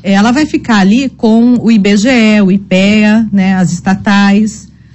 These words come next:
né, é, dentro da pasta orçamento ali ela vai ter algumas coisas,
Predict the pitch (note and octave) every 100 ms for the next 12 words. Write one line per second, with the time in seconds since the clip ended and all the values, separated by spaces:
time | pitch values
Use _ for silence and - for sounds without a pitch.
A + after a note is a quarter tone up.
0 | - - F3 E3+ G#3 B3 G#3+ D#3+ D#3+ D#3+
1 | E3 D#3+ F3+ G3+ D#4 D4 C4+ - B3 B3
2 | B3+ - A#3+ A3 A3 B3+ A#3+ - E3+ F3+
3 | A3 G#3+ G3+ G#3+ A3 A3 G#3+ G#3 G#3+ B3
4 | - F#3+ E3+ D#3+ E3 D#3+